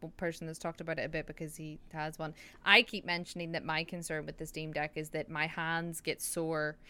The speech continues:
It doesn't, it seems like a portable device that you don't actually play portably because, like, my hands get sore playing the Switch, so, and the Steam Deck is so much bigger and heavier.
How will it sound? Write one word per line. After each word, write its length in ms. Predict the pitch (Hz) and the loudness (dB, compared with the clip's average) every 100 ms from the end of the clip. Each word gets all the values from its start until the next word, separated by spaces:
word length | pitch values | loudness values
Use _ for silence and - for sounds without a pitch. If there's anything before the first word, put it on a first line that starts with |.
| - | -6
It 180 | - 240 | -4 2
doesn't, 420 | - 269 320 320 - | 6 6 4 0 -2
it 120 | 247 | -6
seems 240 | - 330 359 | 2 2 4
like 140 | 349 | 4
a 60 | 240 | 4
portable 540 | - 269 262 262 240 | 4 4 6 4 2
device 720 | 208 185 185 185 226 - - - - - - | 0 2 6 6 6 2 -6 -10 -18 -20 -8
that 120 | - | -6
you 120 | - 185 | -4 0
don't 260 | 214 220 - | 4 4 4
actually 520 | 190 - - 185 185 | 2 2 -4 -2 -4
play 260 | - 175 165 | 0 0 0
portably 680 | - 143 143 147 117 123 - - - | -2 -6 -6 -6 -6 -6 -8 -20 -6
because, 720 | 175 - 202 180 165 - - - - - - | -6 -2 2 4 2 -4 -6 -10 -20 -20 -6
like, 200 | - 185 | 0 0
my 200 | - 190 | 4 4
hands 520 | 196 190 185 196 196 - | 4 4 6 6 2 2
get 220 | 175 - | 0 2
sore 640 | - 180 180 170 165 160 - - - - - | 0 2 4 4 2 -2 -6 -20 -20 -20 -20
playing 360 | - 190 180 165 | -2 2 2 0
the 60 | 156 | -4
Switch, 720 | - 175 156 - - - - - - - - - - - - | -6 0 0 0 -8 -10 -12 -20 -20 -20 -20 -20 -20 -20 -14
so, 240 | - - 202 | -8 0 2
and 160 | 170 170 | 2 0
the 60 | |
Steam 280 | - - 190 | -4 0 4
Deck 180 | 180 160 | 4 2
is 80 | 160 | 0
so 180 | - | 0
much 200 | 180 180 | 0 0
bigger 220 | - 160 156 | 2 2 0
and 100 | 165 | 0
heavier. 600 | 175 160 151 143 147 | -2 -2 -4 -6 -8